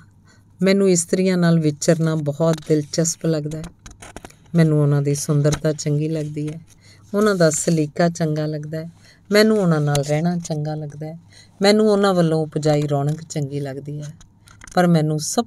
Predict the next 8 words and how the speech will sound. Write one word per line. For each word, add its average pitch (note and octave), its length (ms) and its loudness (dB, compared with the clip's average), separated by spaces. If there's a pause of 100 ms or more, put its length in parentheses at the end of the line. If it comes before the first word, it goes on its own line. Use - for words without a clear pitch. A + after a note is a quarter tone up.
ਤੋਂ A#3+ 140 4
ਚੰਗਾ C3+ 480 -6 (560)
ਉਹਨਾਂ D#3+ 260 0
ਦਾ D3 220 -10 (580)
ਚੁੱਪ - 300 0
ਰਹਿਣਾ D#3+ 300 -6
ਲੱਗਦਾ - 400 -12
ਹੈ।" - 60 -20